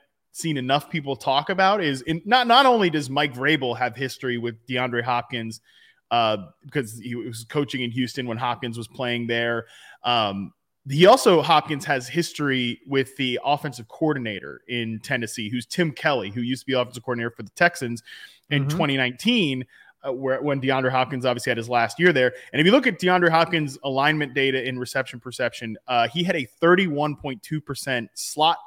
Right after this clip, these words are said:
Speaker 1: snap rate in two thousand nineteen. That is the highest of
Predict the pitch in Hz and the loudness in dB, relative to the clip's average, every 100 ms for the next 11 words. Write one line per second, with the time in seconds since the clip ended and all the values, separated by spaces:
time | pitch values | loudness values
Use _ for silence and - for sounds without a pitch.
0 | - - 127 117 - 120 113 113 _ _ | -16 -6 -2 -2 -2 -2 -2 -4 _ _
1 | - 143 139 - 160 156 135 127 120 131 | -12 -6 -4 -2 -2 2 2 2 -2 -4
2 | 123 - 190 135 123 _ _ _ - 160 | -4 0 0 0 -4 _ _ _ 2 6
3 | 190 165 147 123 170 170 156 135 139 | 6 4 0 -2 2 2 2 0 -6